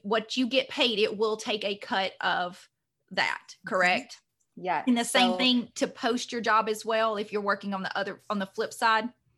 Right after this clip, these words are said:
Speaker 2: Yes, I am not as familiar with what they charge on the client side,
Speaker 1: Mm-hmm.
Speaker 2: but on the freelancer side, you, for, for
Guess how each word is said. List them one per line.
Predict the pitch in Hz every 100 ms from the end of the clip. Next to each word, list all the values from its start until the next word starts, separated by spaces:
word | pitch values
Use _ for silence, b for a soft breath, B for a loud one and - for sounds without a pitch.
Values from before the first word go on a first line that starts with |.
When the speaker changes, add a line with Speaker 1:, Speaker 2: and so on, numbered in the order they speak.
| _ _
Speaker 2:
Yes, | 185 180 170 - - -
I | 214
am | 220 214
not | 208 240 -
as | 254 247 247 -
familiar | 254 220 202 196 196 196
with | 190 190 185 -
what | 170 180 180 -
they | 185
charge | 180 - 185 175 175
on | 156 170
the | 160
client | _ 170 165 175 -
side, | - 240 262 339 359
Speaker 1:
Mm-hmm. | 208 208 208 180 185 -
Speaker 2:
but | 208
on | - 190 196
the | 185
freelancer | - 214 202 220 233 226 262
side, | 254 262 262 277 294
you, | 285 202 185 196 196 196 190 185 - - _ -
for, | 196 - 196 - _ _ _ -
for | 208 202 -